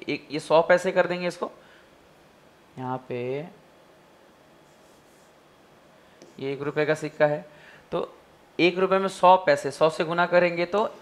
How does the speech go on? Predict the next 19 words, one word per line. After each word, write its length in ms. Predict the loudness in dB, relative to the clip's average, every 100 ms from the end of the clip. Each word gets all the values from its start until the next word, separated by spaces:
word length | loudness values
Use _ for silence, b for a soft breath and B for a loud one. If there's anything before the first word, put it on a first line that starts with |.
| -4
एट 320 | 0 0 -2
हंड्रेड 380 | -4 -2 -2 -2 -2 -4
एक्स 300 | -6 -8 -20 -14
पैसे। 300 | -14 -14 -20 -20 -20 -20 _ _ _ _ _ b b b b b b -20
दो 240 | -8 0 2
रुपये 260 | 2 2 0
में, 220 | -2 -6 -2
एक 200 | 2 4
रुपये 180 | 4 2
में 80 | 0
सौ 240 | 4 4
पैसे, 340 | 4 0 0 -4
तो 140 | -2
दो 180 | 0 2
रुपये 220 | 2 0
में 200 | 0 -2
दो 160 | 0 0
सौ 180 | 0 2
पैसे, 380 | 4 4 2